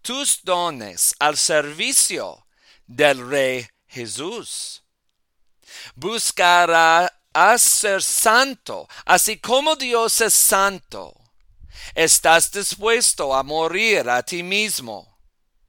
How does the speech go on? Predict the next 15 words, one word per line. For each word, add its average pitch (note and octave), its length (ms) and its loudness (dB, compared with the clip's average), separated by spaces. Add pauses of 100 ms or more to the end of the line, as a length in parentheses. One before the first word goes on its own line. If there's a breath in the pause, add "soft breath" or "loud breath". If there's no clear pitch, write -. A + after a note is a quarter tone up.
(380)
y C#3 160 -8
vivir A#2 800 -2 (380)
para A#2 340 0
Cristo - 520 -6 (1040)
y A2 100 -18
su F3+ 440 -8
reino. F#2 360 -12 (3250)
Jesús C#3+ 520 -4
les A3+ 260 0
dijo G3+ 260 -2
a F#3 80 2
sus F#3+ 320 -4
discípulos: - 1120 -8 (260)
"Buscad F#3 1000 -2
primeramente E3+ 1200 -2